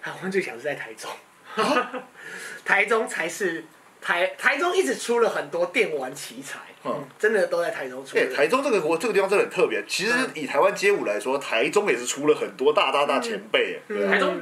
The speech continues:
Speaker 3: 严格说来是发源地啊。
Speaker 2: 哎，台中人。
Speaker 3: 对，台中严格说来是街舞最早之，之处。
Speaker 2: 嗯。
Speaker 3: 严格说来。
Speaker 1: 呃，台中的那时候网咖街叫逢甲，逢甲大学那边。
Speaker 2: 嗯，嗯，
Speaker 1: 呃，
Speaker 2: 嗯。
Speaker 1: 我们有去踢过馆，妈逼打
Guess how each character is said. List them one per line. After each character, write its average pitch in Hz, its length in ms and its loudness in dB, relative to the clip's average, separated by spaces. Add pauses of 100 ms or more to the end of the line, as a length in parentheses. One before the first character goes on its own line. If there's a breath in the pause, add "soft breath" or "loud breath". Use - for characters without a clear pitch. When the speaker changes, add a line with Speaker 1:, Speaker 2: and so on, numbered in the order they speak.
(120)
Speaker 3:
严 185 280 0
格 190 120 6
说 190 200 2
来 151 80 4
是 - 80 -8
发 156 180 2
源 123 180 -4
地 120 160 -14
啊。 - 120 -14
Speaker 2:
哎， 226 80 6
台 214 180 2
中 247 160 4
人。 165 220 0 (240)
Speaker 3:
对， 147 200 2
台 170 180 0
中 220 220 2
严 190 180 2
格 208 140 4
说 208 100 2
来 180 80 4
是 180 120 -4
街 185 140 2
舞 156 120 0
最 156 180 -2
早 120 240 -6
之， 139 140 -12
之 - 280 -12
处。 139 220 -8 (180)
Speaker 2:
嗯。 151 280 -8
Speaker 3:
严 180 180 0
格 156 160 4
说 147 180 -2
来。 127 80 -4 (120)
Speaker 1:
呃， 180 220 -2
台 214 220 2
中 269 240 0
的 226 220 4
那 254 140 0
时 214 160 -2
候 196 120 6
网 165 220 0
咖 185 200 0
街 202 120 -4
叫 185 100 0
逢 156 240 -6
甲， 165 200 -6 (200)
逢 160 160 -10
甲 170 140 -4
大 156 140 -6
学 139 180 -10
那 131 100 -12
边。 113 160 -16 (220)
Speaker 2:
嗯， 131 220 -12
嗯， 120 60 -14
Speaker 1:
呃， 175 80 -4
Speaker 2:
嗯。 165 60 -4
Speaker 1:
我 175 80 0
们 196 120 0
有 190 80 2 (180)
去 - 180 -8
踢 156 280 -12
过 156 120 -8
馆， - 240 -12 (240)
妈 190 140 -8 (180)
逼 - 80 -16 (140)
打 151 140 -10